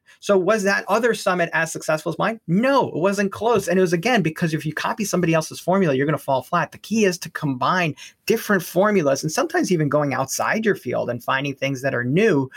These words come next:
And just, it's all about being sensitive to the elements that you find impactful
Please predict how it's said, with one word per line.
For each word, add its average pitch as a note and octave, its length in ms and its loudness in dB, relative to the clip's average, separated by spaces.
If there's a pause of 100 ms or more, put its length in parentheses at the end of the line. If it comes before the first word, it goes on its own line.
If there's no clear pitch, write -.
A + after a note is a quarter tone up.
(340)
And F3 120 2
just, C#4 200 -2 (160)
it's E3 160 -4
all F#4 180 4
about G3 300 0
being F3 180 0
sensitive A3 640 0 (300)
to G3 180 0
the E3+ 260 0
elements D#3+ 600 2
that C3 220 -2
you D#3+ 240 2
find D3 320 -2
impactful C3+ 720 -2